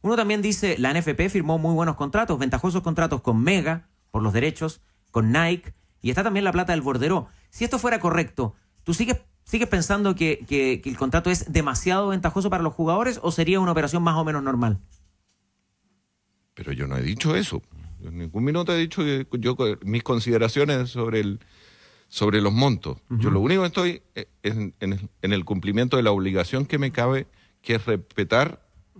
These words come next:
Speaker 2: los acuerdos que estén en un contrato, en un contrato válidamente emitido.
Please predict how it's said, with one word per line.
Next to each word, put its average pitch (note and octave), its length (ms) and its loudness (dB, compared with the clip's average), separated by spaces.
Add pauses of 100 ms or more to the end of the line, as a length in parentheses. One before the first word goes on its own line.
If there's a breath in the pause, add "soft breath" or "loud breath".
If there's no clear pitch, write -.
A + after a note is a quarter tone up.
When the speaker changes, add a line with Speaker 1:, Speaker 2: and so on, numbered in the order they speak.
Speaker 2:
los G#2+ 180 -2
acuerdos A#2 380 0
que - 80 -8
estén A2 180 -2
en A2+ 80 2
un G#2+ 80 -2
contrato, A2 720 0
en F#2+ 140 0
un G2+ 100 2
contrato A2 520 0
válidamente A2 520 2
emitido. A2+ 360 -4